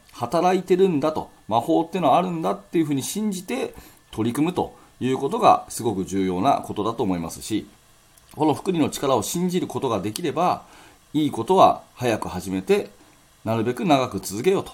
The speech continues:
ね。ここ大事なんでもう一回言いますけど、良いことは早く始めて、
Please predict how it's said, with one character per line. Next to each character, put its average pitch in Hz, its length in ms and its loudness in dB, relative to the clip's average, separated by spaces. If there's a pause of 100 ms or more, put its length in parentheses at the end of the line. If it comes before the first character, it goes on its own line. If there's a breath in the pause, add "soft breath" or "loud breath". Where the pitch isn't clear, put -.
(140)
ね。 147 180 -2 (240 loud breath)
こ - 100 -16
こ 131 80 0
大 120 160 2
事 120 80 -4
な 107 80 0
ん 95 40 2
で 92 40 0
も 92 120 2
う - 20 2
一 98 40 0
回 98 80 -16
言 104 80 -2
い - 20 -2
ま 117 100 -4
す - 60 -8
け 170 80 0
ど、 - 280 2
良 127 140 2
い 117 80 0
こ 98 100 -8
と 180 120 -2
は 185 240 4 (100)
早 127 240 0
く - 80 -8
始 190 240 -6
め 196 100 -2
て、 190 220 0